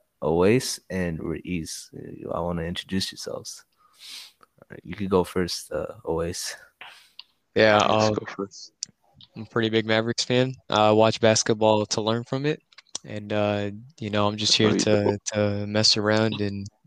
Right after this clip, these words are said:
Speaker 2: provide some different insights from these biased humans that run this podcast.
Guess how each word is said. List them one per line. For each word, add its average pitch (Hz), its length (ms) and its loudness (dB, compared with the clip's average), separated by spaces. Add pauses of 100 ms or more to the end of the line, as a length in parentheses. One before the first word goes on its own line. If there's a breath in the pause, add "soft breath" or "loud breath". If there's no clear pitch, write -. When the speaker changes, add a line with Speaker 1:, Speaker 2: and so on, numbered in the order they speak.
(400)
Speaker 2:
provide 110 500 2
some 110 240 2
different 117 420 2
insights 117 720 2 (380 loud breath)
from 117 120 -2
these 110 200 2
biased 117 480 2
humans 117 420 -2
that 110 180 4
run 107 300 0
this 110 160 0
podcast. 113 800 -2